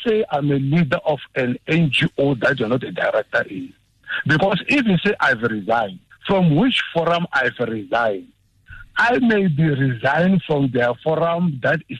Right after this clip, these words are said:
a petty one, is fine. But here, we're having a forum that is registered. I can send the cipro papers where I'm a director. He's not there as a director.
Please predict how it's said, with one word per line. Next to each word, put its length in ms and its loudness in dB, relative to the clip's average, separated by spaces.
a 60 -6
petty 340 -4
one, 360 2
is 100 -12
fine. 340 -2
But 220 2
here, 460 2
we're 240 2
having 400 2
a 80 -2
forum 400 0
that 240 0
is 160 -6
registered. 720 -2
I 100 0
can 260 -2
send 180 4
the 80 4
cipro 340 0
papers 440 0
where 240 2
I'm 160 2
a 80 2
director. 840 0
He's 220 0
not 300 2
there 360 0
as 160 2
a 80 2
director. 640 0